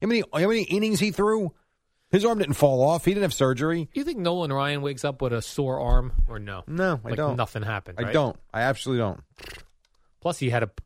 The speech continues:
Speaker 2: beat up Robin Ventura that time, put him in the headlock, and
Speaker 1: <laughs> You love going to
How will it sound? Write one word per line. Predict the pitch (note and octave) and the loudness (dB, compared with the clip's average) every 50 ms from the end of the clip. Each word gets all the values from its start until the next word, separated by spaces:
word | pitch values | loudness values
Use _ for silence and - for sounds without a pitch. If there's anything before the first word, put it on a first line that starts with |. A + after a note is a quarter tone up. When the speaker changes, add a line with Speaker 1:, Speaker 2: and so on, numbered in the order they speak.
| - - | -8 -4
Speaker 2:
beat | - C#3+ C3 | -4 -2 -2
up | B2 - | -2 -2
Robin | - B2+ A#2+ A#2 A#2+ A#2+ | -2 -2 -2 -2 -2 -4
Ventura | A#2 A2+ G#2 - - E3 E3 C3+ | -4 -6 -6 -6 -6 -4 -4 -4
that | G#2+ G#2+ G#2+ - | -6 -8 -8 -6
time, | B2 A2+ G#2+ G#2+ G#2 G2 | -6 -6 -6 -6 -8 -6
put | - C#3 C3 | -4 -4 -4
him | B2 A2+ | -2 -4
in | A2+ | -4
the | A2 G2+ | -4 -4
headlock, | A2 C3+ C3+ B2+ A2+ A2 G2 A2+ | -4 -2 -2 -2 -4 -4 -6 -10
and | G#2 G2+ - - - - - - - - - - _ _ - - - - - - - C#3+ - - F#3 D#3+ - F#3 - - F#3 C3+ - - F#3 - | -12 -12 -10 -8 -6 -4 -4 -4 -6 -8 -12 -20 _ _ -20 -20 -16 -12 -8 -4 -2 0 2 2 2 2 4 4 4 4 4 2 2 0 0 0
Speaker 1:
<laughs> | |
You | C#3 D#3+ D3+ - | 2 0 0 0
love | - C#3+ C3+ - C#3 C3 C3+ | 0 -2 0 0 0 -2 0
going | - C3+ A#2+ - C3 C3+ D#3+ | 0 0 0 0 -2 -2 -2
to | E3 - | 2 4